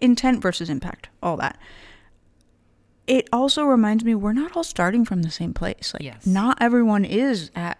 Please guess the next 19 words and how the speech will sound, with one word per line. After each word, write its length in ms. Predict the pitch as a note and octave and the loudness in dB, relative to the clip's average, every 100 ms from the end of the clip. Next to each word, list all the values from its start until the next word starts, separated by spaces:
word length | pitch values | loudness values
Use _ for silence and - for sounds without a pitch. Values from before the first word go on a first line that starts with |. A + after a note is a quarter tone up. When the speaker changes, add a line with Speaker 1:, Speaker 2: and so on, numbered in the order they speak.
| - | -10
Speaker 1:
your 420 | F3 E3 D#3+ D#3+ - | -6 -4 -6 -8 -8
moment, 640 | - F3+ F3 D#3+ D#3+ - - | 0 2 2 0 -4 -6 -6
at 200 | F3+ F3+ | -6 -6
that 280 | E3+ E3 D#3 _ _ _ - | -6 -4 -6 _ _ _ -12
place 460 | - F3+ E3 - | -4 0 0 -2
where 120 | F3+ E3 | -4 -2
they 100 | E3 | -4
have 220 | D#3+ E3 | -4 -6
had 240 | - E3+ - | -6 -8 -6
to 140 | F3+ | -8
fight 400 | - E3+ D#3+ D#3+ | -6 -6 -4 -6
and 260 | F3 E3+ E3 | -6 -4 -4
be 360 | E3 E3+ D#3+ - | -4 -4 -4 -4
and 320 | E3 E3 D#3+ - - _ - | -4 -4 -6 -10 -20 _ -6
reconcile 640 | F3+ F#3 F3 E3+ E3+ E3+ | -4 -4 -6 -2 -2 -2
identities 640 | - F3 F3 F3+ E3+ E3 D#3+ | -2 -2 -2 -2 -2 -4 -4
with 220 | E3 - | -8 -8
what's 360 | D#3+ D#3+ - | -8 -8 -8
socially 880 | - - E3+ - F3 E3+ E3 E3 E3+ | -10 -6 -8 -6 -4 -4 -4 -4 -6